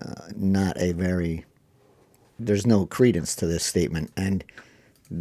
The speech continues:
the, the reality is that if you look at the rankings here, which I'll pull up,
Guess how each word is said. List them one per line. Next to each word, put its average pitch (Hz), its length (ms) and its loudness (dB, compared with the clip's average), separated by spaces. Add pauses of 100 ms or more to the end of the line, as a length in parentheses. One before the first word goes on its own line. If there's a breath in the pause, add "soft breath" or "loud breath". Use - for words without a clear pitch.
(200)
the, 92 200 0
the 82 120 -2
reality 92 460 4
is 80 160 -2
that 85 240 0 (760)
if - 160 -8
you 85 60 -2
look 95 140 -2
at - 60 -12
the 82 80 -8
rankings 90 460 -4
here, 80 120 -6
which - 160 -8
I'll - 80 -4
pull 85 300 -4
up, - 180 -6